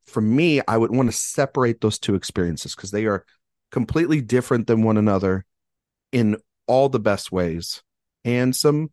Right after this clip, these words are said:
and some not great ways either. But I think that, um, I s-, you know, seeing it the way that I saw it, Barbie the first night, and then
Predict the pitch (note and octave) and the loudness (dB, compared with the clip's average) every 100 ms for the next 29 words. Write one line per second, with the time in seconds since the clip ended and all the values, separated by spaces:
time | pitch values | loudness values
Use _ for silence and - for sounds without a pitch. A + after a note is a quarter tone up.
0 | - C#3 C#3+ D#3 D#3+ E3 _ A#2 B2 C3 | -2 -2 2 2 2 0 _ -2 -2 -2
1 | A#2 G#2 F#2 A2+ A#2+ G#2+ G2 F2 E2 C3+ | -2 -2 -2 -2 -4 -6 -8 -8 -6 -6
2 | _ _ _ - C3 C3 B2 - - B2+ | _ _ _ 2 4 4 2 -6 0 0
3 | A#2 C#3 C3 - B2 A#2+ G#2+ - - _ | 2 2 2 2 2 2 0 -8 -14 _
4 | _ _ _ A2+ G2+ F#2+ F2+ E2+ - _ | _ _ _ -4 -2 0 -2 -4 -8 _
5 | _ - A#2 A#2+ - A#2 A2 G2+ F2 D2 | _ -2 -2 -2 -4 -4 -2 0 -2 -6
6 | - - E3 F#3+ E3 B2+ B2 A#2 G2+ G2 | -14 -4 0 0 0 2 2 4 2 0
7 | F#2+ F2 D2+ C2+ _ _ F#2 G#2+ A#2+ B2+ | -2 -6 -8 -10 _ _ -8 -2 0 0
8 | A#2 - F#2+ - F2 E2+ - _ _ _ | -2 -2 -4 -4 -8 -8 -10 _ _ _
9 | _ _ _ _ _ G2+ G2 G2+ G2 | _ _ _ _ _ -6 -4 -2 -4